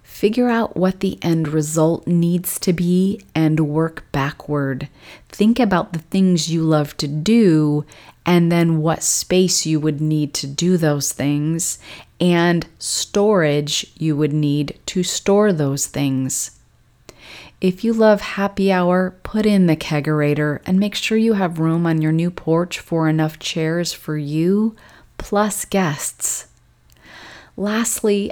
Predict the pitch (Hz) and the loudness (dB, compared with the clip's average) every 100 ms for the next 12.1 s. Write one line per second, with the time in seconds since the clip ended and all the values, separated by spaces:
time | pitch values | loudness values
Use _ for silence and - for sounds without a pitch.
0 | - 185 202 220 208 - 170 160 160 156 | -2 0 0 -2 -4 -2 0 0 0 -4
1 | - 156 - - 143 - - 139 - 147 | -2 -6 -6 -6 -6 -8 -6 -4 -2 0
2 | 135 - - 135 - 143 120 101 - _ | -2 -6 -6 -4 -4 -4 -4 -6 -10 _
3 | _ - - - - - 175 202 208 185 | _ -20 -20 -20 -20 -8 0 4 4 4
4 | 196 214 226 214 185 175 170 170 165 160 | 4 4 4 2 2 4 4 4 2 -2
5 | - 165 170 170 180 175 156 139 - 156 | -2 2 2 2 0 -2 -4 -2 0 2
6 | 156 151 - - 160 156 156 151 156 156 | 2 2 -2 0 2 4 4 4 4 4
7 | 147 139 156 147 139 139 147 _ - 160 | 2 -2 0 2 2 0 -4 _ 0 0
8 | 160 160 196 202 - - - 147 - - | 0 0 0 -2 -10 -10 -4 -2 -2 -4
9 | - 170 170 170 170 170 165 170 _ 151 | -2 2 4 4 4 4 2 -2 _ -2
10 | 151 151 151 143 101 - _ _ - - | 2 4 4 2 -2 -6 _ _ -20 -20
11 | - - - - - 151 156 160 180 196 | -20 -20 -20 -16 -2 0 2 2 4 2